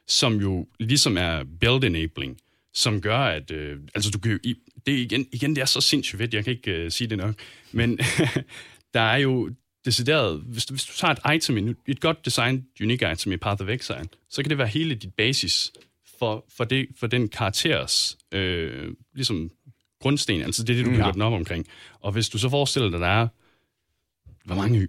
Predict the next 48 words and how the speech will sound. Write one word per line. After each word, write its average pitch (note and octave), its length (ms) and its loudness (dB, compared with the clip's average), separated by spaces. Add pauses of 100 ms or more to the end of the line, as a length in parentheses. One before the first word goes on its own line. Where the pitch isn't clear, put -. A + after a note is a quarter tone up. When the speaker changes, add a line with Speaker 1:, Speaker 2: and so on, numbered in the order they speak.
(120)
Speaker 1:
unikke G#2 440 2
items F#2 260 2
er G#2+ 100 4
der? B2 80 2 (720)
Speaker 3:
Ah, G2+ 100 -2
der F#2+ 60 0
er F2+ 40 0
tusind, G#2+ 340 -4 (300)
tusindvis. G2+ 440 -4
Speaker 1:
Er - 40 -2
det B2+ 140 6
nok? A#2 200 4 (180)
Speaker 2:
Ja. A2+ 40 -2 (260)
Speaker 3:
Ja. F#2+ 160 -6
Speaker 1:
Altså G2 180 2
ikke G#2 200 2
Speaker 2:
Ja, G#2+ 60 -2
Speaker 1:
fordi, A#2 100 0
Speaker 2:
det A#2 120 6
er G#2+ 40 4
Speaker 1:
at F#2+ 60 2
Speaker 2:
sejt. G2 120 4
Speaker 1:
man E2 120 -4
hver G#2 260 2
eneste G2+ 500 0
unikke G2+ 300 -2 (100)
item E2+ 220 -4
har G2 160 -6
bestemt G2 400 -2
ikke A2 200 0
den E2+ 140 -4
kvalitet, D#2+ 560 -8
men E2+ 140 -8
mange C#3 260 4
Speaker 3:
Nej. G#2 80 6
Speaker 1:
af G#2+ 180 2
dem F2+ 120 0 (200)
Speaker 2:
Mm. A2+ 80 0
Speaker 1:
har C#3+ 240 4
et F2+ 100 0
eller A2+ 160 0
andet, G#2 240 0
der, E2+ 220 -2
der F2+ 140 -4
er F2+ 40 -2
belt A2 340 -2
defining, F2+ 360 -8
Speaker 2:
Men - 80 -10